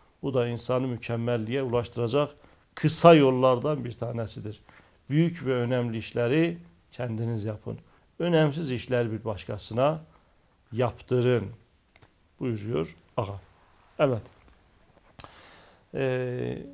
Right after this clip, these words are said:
ama bizim, e, üzerinde durmamız gereken meselelerden bir tanesi de ve en önemlisi de bizim beden sağlığımızdır.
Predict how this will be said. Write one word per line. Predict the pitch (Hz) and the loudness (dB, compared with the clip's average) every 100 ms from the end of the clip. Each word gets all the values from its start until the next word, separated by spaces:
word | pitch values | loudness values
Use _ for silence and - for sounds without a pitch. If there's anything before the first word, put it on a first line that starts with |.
| - _ _ _ _ _ | -20 _ _ _ _ _
ama | 185 208 208 202 | 4 8 8 8
bizim, | 185 196 185 196 | 4 4 4 2
e, | 143 131 131 127 131 131 - 220 _ _ _ _ _ _ _ _ _ _ _ - | -2 0 0 -2 -4 -6 -10 -18 _ _ _ _ _ _ _ _ _ _ _ -4
üzerinde | 165 147 156 151 156 160 127 | 2 6 6 6 2 2 2
durmamız | 135 131 139 147 | 0 2 2 0
gereken | 131 123 117 - 120 | 0 0 0 -4 -4
meselelerden | 113 131 - 139 135 123 113 113 113 | -4 -4 -2 0 0 0 -2 -6 -6
bir | 143 | -6
tanesi | 127 123 120 - 131 | -6 -4 -4 -6 -6
de | 117 123 - - | -6 -8 -12 -12
ve | 123 | -8
en | - 151 | 0 2
önemlisi | 139 123 117 117 117 113 135 | 2 0 -2 -6 -8 -8 -6
de | 123 131 - _ _ _ _ - | -4 -6 -8 _ _ _ _ -4
bizim | 151 113 131 156 - | -2 -2 -4 -8 -2
beden | 127 117 107 | -2 0 -4
sağlığımızdır. | - 110 110 101 104 107 - - | -6 -10 -12 -14 -14 -14 -18 -20